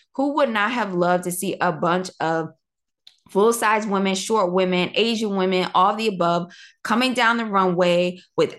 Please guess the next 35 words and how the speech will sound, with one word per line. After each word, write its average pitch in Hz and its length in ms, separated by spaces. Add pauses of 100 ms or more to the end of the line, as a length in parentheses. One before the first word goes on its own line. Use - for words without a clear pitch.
athletic 214 560
body 214 320
types 196 600
and 170 240
full 233 320
figures 180 760 (320)
at 208 140
the 175 60
Victoria's 190 500
Secret 185 360
fashion 175 360
show, 165 540 (140)
rocking 180 300
the 185 80
rhinestones 175 680
and 160 120
doing 165 200
all 156 280
that? 120 240 (1700)
They 240 120
could - 180
have 202 80
done 131 260
that. - 180 (420)
So, 185 560
you 247 180
know, 226 200
they 233 140
just 254 240
trying 233 200
to 214 60
throw 208 200
something 185 320
together 175 320
now. 170 500